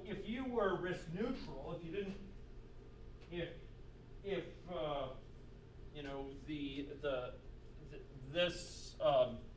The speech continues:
every dollar in this counted for the same amount as every dollar in that, you would, you would end up preferring this. You'd, on average, gain money by, by preferring that. So,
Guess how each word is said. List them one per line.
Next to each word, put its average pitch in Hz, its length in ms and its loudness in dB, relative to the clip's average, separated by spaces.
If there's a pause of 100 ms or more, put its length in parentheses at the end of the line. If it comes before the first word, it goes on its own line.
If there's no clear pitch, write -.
(220)
every 170 220 2
dollar 151 420 8
in 143 120 2
this 147 280 -2
counted 147 420 -2
for 139 100 -6
the 127 120 -4
same 143 300 0
amount 135 260 -2
as 127 140 -2
every 135 200 -2
dollar 135 400 2
in 123 100 -6
that, 151 260 4 (580)
you 180 240 0
would, 170 340 12 (920)
you 185 140 0
would 170 160 4
end 170 200 4
up 147 220 4
preferring 123 440 -4
this. - 200 -8 (160)
You'd, 156 260 -4
on 185 220 8
average, 156 420 8
gain 139 520 8 (600)
money 143 420 12 (100)
by, 127 400 12 (120)
by 127 120 10
preferring 123 460 4
that. - 200 -2
So, 175 320 12